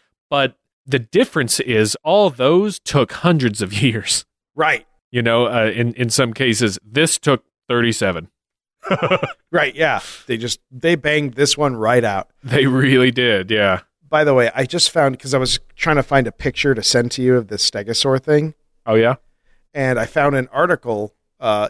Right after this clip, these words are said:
Speaker 2: in the Smithsonian, uh, dot com, and this fucking, fuck everybody. The Stegosaur is from a different temple altogether. So
Speaker 1: Oh. Wait, uh, a different from Angkor Wat or, or
Speaker 2: Yeah.
Speaker 1: just, like, a whole different part of the
Speaker 2: Yeah.
Speaker 1: world?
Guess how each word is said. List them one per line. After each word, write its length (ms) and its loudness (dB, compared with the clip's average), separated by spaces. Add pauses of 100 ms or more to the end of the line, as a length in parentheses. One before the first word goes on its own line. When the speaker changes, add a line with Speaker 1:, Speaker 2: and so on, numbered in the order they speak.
Speaker 2:
in 140 -14
the 80 -14
Smithsonian, 880 0 (280)
uh, 200 0
dot 280 -6
com, 480 -4 (380)
and 540 -2 (340)
this 280 -4 (180)
fucking, 640 0 (120)
fuck 280 2
everybody. 520 -2 (360)
The 60 -6
Stegosaur 640 0
is 140 -4
from 160 -6
a 60 0
different 500 -4
temple 480 -4
altogether. 800 -8 (260)
So 60 -6
Speaker 1:
Oh. 600 2 (280)
Wait, 340 2
uh, 220 2
a 60 0
different 340 -2
from 160 0
Angkor 380 0
Wat 340 2
or, 300 2
or 180 2
Speaker 2:
Yeah. 160 0
Speaker 1:
just, 300 -4
like, 220 0
a 60 0
whole 180 2
different 340 -4
part 140 2
of 60 0
the 60 -2
Speaker 2:
Yeah. 100 2
Speaker 1:
world? 280 0